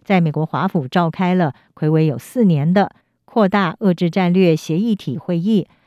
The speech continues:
讨论对北韩威胁的回应。美国和南韩先前为了避免激怒北韩，从二零一八年一月上一次的会议以来就没有再召开相关的会议。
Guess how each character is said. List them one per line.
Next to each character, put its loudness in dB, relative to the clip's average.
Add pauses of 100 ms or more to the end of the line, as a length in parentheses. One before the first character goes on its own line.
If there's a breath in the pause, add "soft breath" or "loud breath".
(100)
讨 -4
论 2
对 0
北 -8
韩 -8
威 0
胁 -8
的 -6
回 -10
应。 2 (460)
美 -2
国 4
和 0
南 -2
韩 -2
先 2
前 0
为 2
了 2
避 2
免 -2
激 0
怒 2
北 -2
韩， -2 (220 soft breath)
从 -2
二 0
零 0
一 0
八 -2
年 0
一 0
月 2
上 0
一 2
次 -6
的 0
会 0
议 0
以 0
来 -2 (300 soft breath)
就 2
没 4
有 2
再 0
召 -2
开 -4
相 -6
关 -4
的 -6
会 -2
议。 2